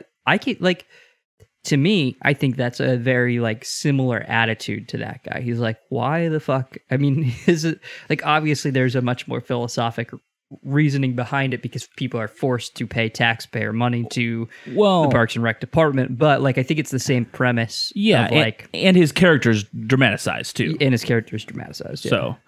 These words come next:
Speaker 2: but yeah, yeah, I think, yeah, what you're describing, I think, is probably a, a very accurate description of what the actual person they came in contact with was like.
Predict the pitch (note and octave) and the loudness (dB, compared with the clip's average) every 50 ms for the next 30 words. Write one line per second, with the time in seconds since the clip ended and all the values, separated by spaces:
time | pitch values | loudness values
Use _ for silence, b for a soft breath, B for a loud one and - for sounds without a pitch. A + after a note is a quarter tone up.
0 | b b b _ C#3 B2+ B2+ D#3+ C#3 F3 E3 C3 F#2 G2+ G#2+ D3 C#3+ G#2 F#2+ G#2+ | b b b _ -10 0 2 2 4 6 4 4 4 2 4 4 4 4 2 0
1 | - - D3 C#3+ - F3 D3+ B2 B B B B B B B F3 C#3+ A2 A#2 D3+ | 2 2 2 4 4 2 2 2 B B B B B B B 4 4 6 6 4
2 | F3+ F3+ F3+ F#3 E3 D#3 C#3 - - D#3+ D3 C3 A#2+ A#2 A#2 A2+ A2+ - B2+ A#2+ | 6 6 6 4 4 4 2 4 4 4 6 6 6 6 6 4 4 2 2 2
3 | A2+ A2 G#2 - - C3 B2 A2+ A2 G#2+ G#2+ G#2 G2 F#2 - - - F#2+ G#2 G#2+ | 4 2 0 2 2 2 4 4 4 4 4 4 4 4 2 -2 -4 -4 -2 2
4 | A#2 A#2+ A#2 A#2 A2+ - - A2 A2 A2 A2 - - G#2+ G2+ - - - - - | 4 4 6 6 4 4 4 4 2 2 2 0 -2 -2 -2 -2 -4 -6 0 0
5 | G#2 - - - G2 G#2 G2+ G#2 A2 G2+ F#2+ F#2 - - _ _ - - G#2 - | 0 0 2 0 0 0 0 -2 0 2 2 2 2 0 _ _ -6 -4 -4 0
6 | - G2+ G#2 G#2 - - - G#2+ G2+ - - G#2+ G2 - - G2+ G2 - - F#2 | 2 2 2 2 2 0 -2 -2 -2 0 0 0 0 0 -2 -4 -4 -2 -2 -2
7 | - - - - - F2+ - - - - - - - - - - - - - - | -4 -2 -4 -4 -4 -4 -4 -6 -8 -8 -10 -12 -14 -14 -6 -4 -2 -2 -2 -4
8 | - - - - _ - - - G#2 G#2+ - - - - _ - | -10 -20 -20 -20 _ -4 -2 -2 -2 -2 -4 -8 -8 -16 _ -20